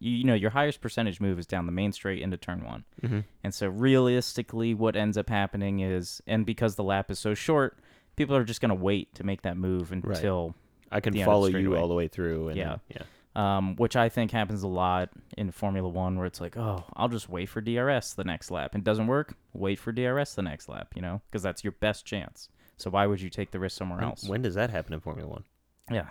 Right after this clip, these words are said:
Speaker 1: If anything, in Formula One, you're at a disadvantage if you pass somewhere else and then the other person gets D R S down the straightaway.
Speaker 2: Yes.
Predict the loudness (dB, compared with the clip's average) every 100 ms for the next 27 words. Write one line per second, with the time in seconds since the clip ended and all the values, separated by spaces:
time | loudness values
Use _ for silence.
0 | -8 2 4 4 4 2 2 4 6 4
1 | 4 2 2 2 -2 -2 -2 0 -2 -2
2 | -6 -8 -4 -2 -2 -2 -2 -2 0 0
3 | 0 -2 0 -2 0 2 2 0 -2 -2
4 | -4 -4 -2 0 0 -2 -2 -2 -2 -2
5 | 0 -2 -2 -2 -2